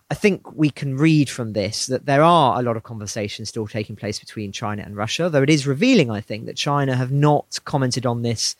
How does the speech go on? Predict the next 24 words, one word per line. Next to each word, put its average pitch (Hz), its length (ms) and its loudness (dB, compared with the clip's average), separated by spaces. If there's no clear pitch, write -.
particular 120 580 0
story 113 560 0
this 113 220 -4
morning. 135 400 2
I - 60 -6
do 254 440 6
just - 480 -2
get - 160 0
the 175 60 0
sense, 160 360 2
following 135 260 2
this 123 160 0
closely, 127 320 -2
that 113 100 -6
Russia 131 340 0
are 123 80 2
really, 123 360 4
really 117 240 2
hoping 123 400 0
for 117 140 -6
more 127 400 4
from 117 240 -6
China, 113 520 -2
more, 131 500 4